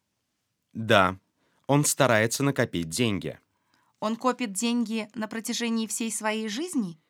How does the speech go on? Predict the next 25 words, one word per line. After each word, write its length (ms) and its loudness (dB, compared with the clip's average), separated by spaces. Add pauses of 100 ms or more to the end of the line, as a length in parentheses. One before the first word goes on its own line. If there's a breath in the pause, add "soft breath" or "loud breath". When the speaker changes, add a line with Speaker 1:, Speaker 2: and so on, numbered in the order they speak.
(500)
Speaker 1:
Нет, 480 2 (220)
он 200 2
копит 300 2
деньги 500 2
уже 240 0
в 60 0
течение 680 2
двух 460 -2
лет. 340 0 (480)
Speaker 2:
Потом 420 2
он 120 -4
богатеет? 800 -2 (520)
Speaker 1:
Нет, 480 4 (340)
он 240 6
не 80 6
богатеет. 760 0 (380 soft breath)
Speaker 2:
Он 180 0
может 380 0
накопить 560 -4
то 100 -4
количество 600 -4
денег, 380 -4
которое 440 -4
ему 300 -2
нужно? 440 -2